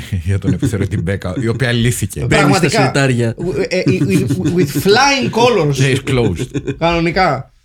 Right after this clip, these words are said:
Speaker 3: Ε, θε-, θεωρώ, κατ' εμέ, είναι ο, η σπουδαιότερη αστυνομική φυσιογνωμία που έχει αποτυπωθεί στο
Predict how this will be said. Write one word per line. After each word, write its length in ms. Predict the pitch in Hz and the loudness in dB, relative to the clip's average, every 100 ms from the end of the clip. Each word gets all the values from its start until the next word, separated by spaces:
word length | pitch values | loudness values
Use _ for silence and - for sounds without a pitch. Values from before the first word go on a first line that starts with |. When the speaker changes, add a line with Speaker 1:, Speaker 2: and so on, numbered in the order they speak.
| _ _ | _ _
Speaker 3:
Ε, 520 | 151 175 170 160 160 | -2 0 2 0 -4
θε-, 280 | 180 202 - | -2 -2 -2
θεωρώ, 380 | - 185 175 208 | -2 0 0 -2
κατ' 220 | 247 226 | -4 -2
εμέ, 200 | 190 190 | -2 -2
είναι 500 | 262 247 262 233 165 - _ _ _ - | -2 -2 -2 -2 -4 -10 _ _ _ -12
ο, 200 | - 190 | -6 -4
η 120 | 185 | -2
σπουδαιότερη 600 | 151 - 170 170 247 269 214 | -4 -2 0 2 0 0 -4
αστυνομική 480 | - 180 165 160 | -4 -6 -6 -6
φυσιογνωμία 560 | 233 - 156 156 196 190 | -6 -6 -6 -4 -4 -4
που 80 | 196 | -4
έχει 100 | 190 | -6
αποτυπωθεί 420 | 165 - 135 160 | -6 -6 -6 -6
στο 260 | - 143 | -6 -4